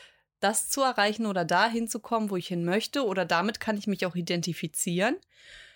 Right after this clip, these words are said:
Und damit kann ich mich vielleicht nicht unbedingt identifizieren, um dann einen dritten Schritt quasi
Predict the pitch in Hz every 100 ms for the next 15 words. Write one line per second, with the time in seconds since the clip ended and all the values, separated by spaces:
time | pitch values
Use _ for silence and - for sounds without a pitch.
0 | _ _ _ - 220 214 233 277 294 277
1 | 277 254 262 - 269 269 - 202 214 -
2 | - 180 170 170 165 165 170 156 170 -
3 | - 175 220 370 - _ - - - -
4 | 214 214 214 208 185 220 247 349 - -
5 | 294 480 - - _ _ _ - 208 196
6 | 214 254 392